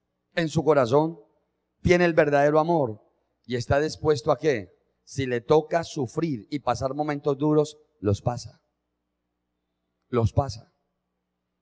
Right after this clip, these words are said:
¿Cuántos lo están entendiendo? Pero porque tiene amor por su esposa,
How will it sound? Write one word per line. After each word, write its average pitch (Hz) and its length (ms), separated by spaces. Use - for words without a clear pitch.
¿Cuántos 131 260
lo 143 60
están 139 160
entendiendo? 139 500
Pero 120 160
porque 117 240
tiene 147 200
amor 147 380
por 120 160
su 107 100
esposa, 151 500